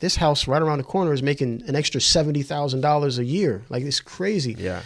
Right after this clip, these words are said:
Speaker 1: So it's a really cool tool. You just, just put in the city. Um, it's typically what you do. Just put in the city and it'll let you know, what, you know, give you all of them in that particular area.
Speaker 2: I know one of our mutual friends, Christina, when I was in Saint Louis and I did a pop-up, I actually stayed at an Airbnb.
Speaker 1: Mm-hmm.
Speaker 2: And when she came over,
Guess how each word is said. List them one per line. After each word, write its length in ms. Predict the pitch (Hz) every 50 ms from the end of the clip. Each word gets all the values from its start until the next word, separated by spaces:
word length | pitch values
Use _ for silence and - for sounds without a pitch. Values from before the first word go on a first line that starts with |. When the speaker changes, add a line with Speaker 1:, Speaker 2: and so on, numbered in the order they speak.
| - - - -
Speaker 1:
So 180 | - 143 135
it's 100 | 135 131
a 60 | 131 123
really 300 | 139 156 165 156 147 135
cool 240 | - - 139 131
tool. 260 | 135 - 139 127 127 127
You 80 | 147
just, 180 | 160 165 - - 151
just 160 | 165 160 -
put 100 | 190 170
in 80 | 165
the 60 | 143 110
city. 420 | - - 151 135 110 95 101 110
Um, 280 | - 110 110 107 104 104
it's 100 | 104 -
typically 220 | - 120 117 113
what 80 | 110 107 -
you 40 | 123
do. 80 | 117
Just 100 | 107 110
put 140 | - 143 127
in 60 | 123
the 40 | 110
city 220 | - - 123 120
and 80 | 113 110
it'll 100 | 107 107
let 160 | 107 107 -
you 80 | - 107
know, 140 | 110 107 104
what, 340 | 101 104 104 104 - 180
you 80 | 143 120
know, 60 | 107
give 160 | 107 117 110
you 80 | 107 101
all 180 | 101 110 113 110
of 60 | 104
them 100 | 107 104
in 60 | 104
that 160 | 101 101 -
particular 340 | - - - 104 - 95 98
area. 300 | 101 101 98 95 - - -
Speaker 2:
I 120 | - 143
know 200 | 143 147 143 135 127
one 200 | 120 123 123 120
of 80 | 113
our 160 | 113 113 120
mutual 320 | 120 117 113 110 - 110 95
friends, 320 | - - 104 98 98 92
Christina, 560 | - - 98 - - - 110 110 104 98 92
when 140 | 87 101 104
I 80 | 104 110
was 160 | 117 110 104
in 80 | 101 -
Saint 280 | - - 104 90 80
Louis 280 | 95 98 95 92 - -
and 80 | 104
I 40 | 98
did 120 | 95 90 90
a 40 |
pop-up, 540 | - - - 117 117 120 - 101 85 - - - - - - - - - -
I 120 | - 95 110
actually 240 | 113 - - 101
stayed 420 | 104 - - - 110 107 104 98 -
at 380 | - 107 92 90 90 87 - - - - - - - -
an 80 | 101
Airbnb. 640 | 101 98 95 95 95 95 98 - 185 175 117 - - - - - -
Speaker 1:
Mm-hmm. 220 | - 104 104 107 110 - - -
Speaker 2:
And 340 | - 113 110 107 101 98 98
when 180 | 107 110 113
she 180 | 110 - 123 117
came 320 | - 131 113 110 113 113
over, 520 | 113 123 127 113 113 110 104 98 107 131